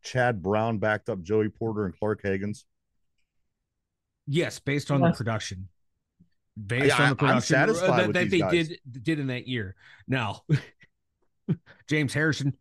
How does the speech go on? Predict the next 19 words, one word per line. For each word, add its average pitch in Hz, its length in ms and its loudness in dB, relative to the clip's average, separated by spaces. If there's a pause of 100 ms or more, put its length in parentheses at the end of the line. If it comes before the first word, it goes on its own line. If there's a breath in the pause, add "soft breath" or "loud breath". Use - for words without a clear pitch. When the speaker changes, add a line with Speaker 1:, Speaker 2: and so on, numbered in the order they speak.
(120)
Speaker 2:
future 139 300 0
Hall 127 160 0
of 104 80 -4
Famer, 120 220 -2
Defensive 110 340 -4
Player 117 160 -2
of 110 60 -2
the 113 40 -2
Year, 113 100 -2
greatest 107 280 -6
Super 110 200 -4
Bowl 107 160 -4
player 110 180 -4
of 104 80 -6
all 104 140 -10
time. 127 380 -4 (300 soft breath)
Yeah, 101 400 -6 (360)
Chad 117 240 -2
Brown, 117 320 -2